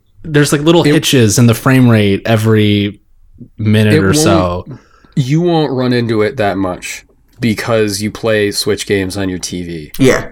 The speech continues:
Speaker 2: And it, it's, the framiness is more of a problem if you're playing it in handheld. Um, yeah, that one is weird. I don't know why the performance on that is shitty.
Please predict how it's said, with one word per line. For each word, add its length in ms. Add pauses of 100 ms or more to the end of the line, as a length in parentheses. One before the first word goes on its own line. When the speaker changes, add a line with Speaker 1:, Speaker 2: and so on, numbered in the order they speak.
(120)
Speaker 2:
And 300
it, 280
it's, 320
the 160
framiness 720
is 140
more 220
of 80
a 60
problem 500
if 120
you're 100
playing 360
it 60
in 100
handheld. 640 (760)
Um, 600 (760)
yeah, 560
that 160
one 140
is 120
weird. 400 (200)
I 100
don't 140
know 100
why 500
the 140
performance 640
on 60
that 160
is 340 (340)
shitty. 500